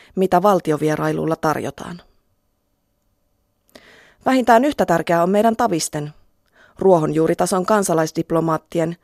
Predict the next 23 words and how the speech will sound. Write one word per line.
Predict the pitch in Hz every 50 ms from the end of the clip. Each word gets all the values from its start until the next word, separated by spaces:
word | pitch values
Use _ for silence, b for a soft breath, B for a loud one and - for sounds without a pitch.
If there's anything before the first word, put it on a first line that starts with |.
| b b b b b b b b _ -
heittäytyminen | 185 165 - _ - 165 170 - 170 165 165 170 175 -
uusiin | - 185 175 165 - 170 160 165
kulinaristisiin | - 202 185 170 160 160 156 160 160 - - 165 - 180 175 185
elämyksiin | - 202 190 180 170 160 160 - - - 170 170 175 180 - _ _ _
uteliaasti | 170 160 - 165 156 170 196 190 196 - - 202 196 - b b b b b b
ja | - 220 -
aistit | - 196 165 - - 175 - -
avoinna. | - 214 170 170 156 147 139 147 156 - _ _ _ _ _ _ _ _ _ _ _ _ _ _ _ _ _ _ _ _ _ _ _ B B B B B B B B B B -
En | 285 269 220
tiedä, | - - 277 208 175 165 156 156 _ _ _ _ - 180 -
pitääkö | - 202 196 202 185 180 185 180
sanonta | - 202 190 180 175 170 156 - 165 - _ _ _ _ _
"tie | - 214 185 170
miehen | 170 180 180 175 185 180
sydämeen | 175 - 220 214 190 175 170 165 170 165
käy | - - 175 170 165
vatsan | 196 202 - - 170 160 147
kautta" | - 165 156 156 - _ - 151 - _ _ _ _ _
paikkaansa. | - 226 190 165 - _ - 143 139 139 - 156 - _ _ _ _ _ _ b b b b b b b b b b b b -
Osaavathan | 220 208 - 185 160 135 147 - 160 151 160
he | 160 180 -
itsekin | - 208 - - 165 - _ 160 160 156
kokata. | - 160 - - 160 - 165